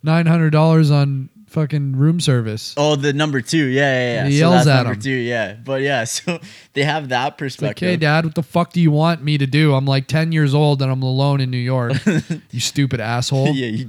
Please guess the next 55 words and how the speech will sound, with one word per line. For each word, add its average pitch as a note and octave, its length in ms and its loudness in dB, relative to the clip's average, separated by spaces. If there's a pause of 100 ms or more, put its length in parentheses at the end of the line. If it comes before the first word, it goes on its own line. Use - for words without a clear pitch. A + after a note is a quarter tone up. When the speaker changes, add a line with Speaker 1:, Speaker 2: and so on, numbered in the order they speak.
Speaker 2:
dick. G#2 240 -2 (540)
And, A#2 260 -2
uh, G#2 380 -2 (380)
so C3+ 140 -2
then B2+ 380 0
it B2 180 -8
keeps D3+ 240 -2
going C3+ 320 -2
on, A2 320 -4 (120)
and A2 120 -6
then A2+ 140 -4
they're A2 120 -4
like, G#2 200 -6
"Okay, A2 240 -4
well, G2+ 220 -6
it G2 60 -10
doesn't A#2 220 -6
even A#2+ 220 -6
fully G#2 300 -10
explain G2 500 -10
what F#2+ 160 -10
the F#2 60 -12
parents F#2 420 -10
do F2 320 -12 (180)
is F2 300 -14
in F#2 160 -12
terms F#2 280 -12
of, F2+ 60 -12
like, F2 220 -12
jobs." D#2 480 -12 (520)
So B2 160 -6
they A2+ 120 -4
said A2+ 240 -6
they A2 80 -6
kind A#2+ 260 -6
of A2+ 220 -8
depict A#2 400 -8
that, G2 240 -6
like, G2+ 160 -10
the G#2+ 100 -10
mother G2+ 420 -8
Speaker 1:
I've B2+ 180 -4
read C3 220 -2
this A2+ 200 -8
before. A2+ 420 -10
Speaker 2:
Yeah, A2 240 -2
that G2 160 -6
the A2+ 80 -8
mother's G#2+ 440 -6
a G#2+ 60 -8
designer F2+ 760 -10
because G#2 240 -8
she G#2 160 -10
has, G2 240 -8
like, F#2 180 -12